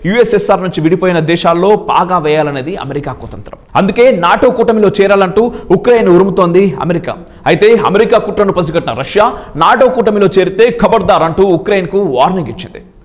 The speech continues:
అదిగో అక్కడే అసలు వివాదం మొదలైంది. పెద్దరికం చూపించుకోవడానికి అమెరికా గతంలోనూ ఇలాంటి కుటిల ప్రయత్నాలు చేసింది. ఆఫ్ఘనిస్తాన్లో ఇరవై ఏళ్ల పాటు తమ సైనికులను మోహరించి హఠాత్తుగా పెట్ట బేడా సర్దుకొని పోయింది. దీంతో ఆఫ్ఘనిస్తాన్ తిరిగి ఉగ్రవాదుల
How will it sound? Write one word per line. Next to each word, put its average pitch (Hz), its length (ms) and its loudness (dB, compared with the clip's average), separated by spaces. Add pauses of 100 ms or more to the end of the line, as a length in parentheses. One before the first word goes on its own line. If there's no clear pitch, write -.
(240)
అదిగో 170 220 2
అక్కడే 240 540 0
అసలు 247 240 2
వివాదం 180 400 2
మొదలైంది. 123 380 -12
పెద్దరికం 214 520 0 (100)
చూపించుకోవడానికి 190 720 -4 (220)
అమెరికా 220 300 2
గతంలోనూ 190 680 -2
ఇలాంటి 170 360 -2
కుటిల 190 340 -4
ప్రయత్నాలు 180 520 -6 (100)
చేసింది. - 300 -12 (460)
ఆఫ్ఘనిస్తాన్లో 202 680 2
ఇరవై 202 400 4
ఏళ్ల 226 180 4
పాటు 202 260 0
తమ 185 200 -2
సైనికులను 180 440 -4
మోహరించి 190 580 0 (200)
హఠాత్తుగా 240 580 2
పెట్ట 233 580 -2
బేడా 180 280 -2
సర్దుకొని 175 460 -2
పోయింది. 107 300 -8
దీంతో 185 260 -2
ఆఫ్ఘనిస్తాన్ 185 580 2
తిరిగి 180 220 0
ఉగ్రవాదుల 165 480 2